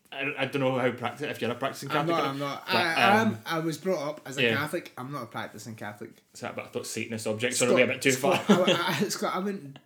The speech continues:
Speaker 2: dress myself if I could get away with it. I am so fucking lazy. Do you honestly think I go
Speaker 1: <laughs>
Speaker 2: and go, like, follow a religion? A Baphomet statue would be fucking brilliant. Christmas is coming up. You know what to do.
Speaker 1: <laughs>
Speaker 2: Eh, the wee boy, wee Billy, is wearing white wellies.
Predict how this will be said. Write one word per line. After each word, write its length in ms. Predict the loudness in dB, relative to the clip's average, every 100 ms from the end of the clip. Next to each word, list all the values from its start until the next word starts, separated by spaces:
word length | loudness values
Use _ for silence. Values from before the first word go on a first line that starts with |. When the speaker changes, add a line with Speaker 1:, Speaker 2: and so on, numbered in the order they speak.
| _
Speaker 2:
dress 320 | -4 -2 -2
myself 400 | -4 -2 0 0
if 120 | -2 -6
I 20 |
could 140 | -6
get 140 | -4 -4
away 120 | -4
with 100 | -4
it. 40 | -4
I 100 | -4
am 180 | -4 -6
so 220 | -4 -6
fucking 400 | -6 -10 -8 -8
lazy. 240 | -8 -6
Do 100 | -6
you 160 | -2 -2 -2
honestly 320 | -4 -4 -4
think 340 | -4 -4 -2
I 120 | -4
go 260 | -4 -4 -2
Speaker 1:
<laughs> 0 |
Speaker 2:
and 140 | 2 0 0 -2 -4 -6 -6
go, 320 | 2 2 2 -2 -6 -2
like, 240 | 2 2
follow 500 | -2 -2 2 4 4
a 40 | 2
religion? 520 | -2 -2 -2 -6 -8 -16 -20 -12
A 80 | -8
Baphomet 420 | -4 -6 -4 -6
statue 320 | -6 -6 -8 -8
would 40 |
be 60 | -10
fucking 360 | -10 -12 -10 -8
brilliant. 300 | -8 -8 -12 -18
Christmas 440 | -8 -6 -4 -6 -8
is 100 | -8
coming 240 | -6 -6
up. 160 | -8 -12 _
You 140 | -10 -8
know 80 |
what 160 | -8 -10
to 100 | -8
do. 160 | -8 -4
Speaker 1:
<laughs> 40 | 2 2 4 0 0 -2
Speaker 2:
Eh, 380 | -2 0 -2 -4 -8 0
the 60 |
wee 120 | 4 6
boy, 400 | 4 2 2 0 -2
wee 120 | -2
Billy, 320 | 0 0 0
is 120 | 0
wearing 260 | 0 -2 -2
white 240 | -8 -8
wellies. 460 | -8 -4 -4 -4 -10